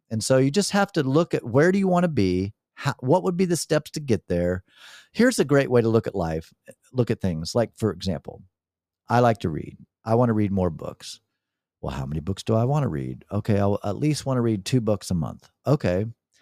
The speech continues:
two books a month, roughly a two hundred some page book. That means I need to, da, da, da, da, da, okay, I need to be reading this many pages or this many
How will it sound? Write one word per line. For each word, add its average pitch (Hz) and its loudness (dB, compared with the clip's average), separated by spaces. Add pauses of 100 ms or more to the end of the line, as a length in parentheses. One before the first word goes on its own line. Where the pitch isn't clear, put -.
(240)
two - 0
books 143 2
a 135 2
month, 117 4
roughly 110 2
a 107 2
two 110 0
hundred 107 0
some 104 -2
page 101 -2
book. 95 0
That 98 -4
means 104 -4
I 101 -2
need 98 -6
to, 87 -10
da, 90 -8
da, 95 -4
da, 92 -4
da, 95 -6
da, 92 -4 (180)
okay, 92 -4
I 90 -4
need 92 -6
to 90 -6
be 92 -4 (640)
reading 101 2
this 101 0
many 95 0 (420)
pages 92 0
or 90 -2
this 92 -4
many 95 -2